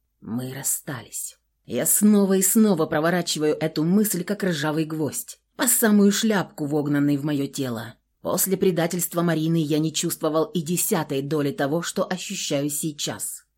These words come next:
Я шатаюсь по номеру, а после заказываю водки. Нет, закуску не надо. И глушу её до тех пор, пока не отрубаюсь,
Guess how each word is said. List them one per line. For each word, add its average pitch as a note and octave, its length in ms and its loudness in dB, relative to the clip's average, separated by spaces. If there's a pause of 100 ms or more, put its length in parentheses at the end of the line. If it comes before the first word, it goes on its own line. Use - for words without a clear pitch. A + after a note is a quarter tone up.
(240)
Я E3+ 240 2
шатаюсь F#3+ 540 2
по D3 140 0
номеру, G#3+ 460 4
а A#3+ 80 2
после G3+ 360 0
заказываю E3 560 0
водки. C#3 540 -8 (500)
Нет, F#3 340 4
закуску D#3+ 520 -2
не D#3 120 2
надо. C3+ 420 -4 (480)
И A3 140 -4
глушу G3+ 480 4
её A3+ 240 6
до F3+ 160 2
тех A#3+ 320 -2
пор, D#3 240 -2
пока D#3+ 480 -2
не D3+ 140 2
отрубаюсь, D3 800 -4